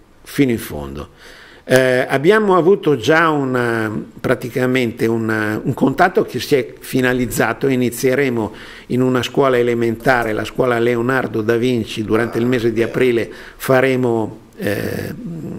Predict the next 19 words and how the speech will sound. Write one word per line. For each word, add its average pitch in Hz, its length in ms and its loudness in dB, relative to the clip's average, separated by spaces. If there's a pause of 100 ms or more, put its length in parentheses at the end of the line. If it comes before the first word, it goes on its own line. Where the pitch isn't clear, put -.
(320)
faremo 123 360 2
la 117 100 0
presentazione, 120 800 -2
porteremo 113 480 -2
avanti 110 500 -2 (280)
i - 100 -2
laboratori 123 880 0
e 117 200 2
anche 175 680 0
la, 101 520 -2 (160)
la 101 140 -4
restituzione. 110 1080 -6 (380)
In 160 180 4
un'altra 208 540 2
scuola 127 840 0
dall'altra 147 480 0
parte 156 420 0
di 127 120 0
Milano 123 680 -2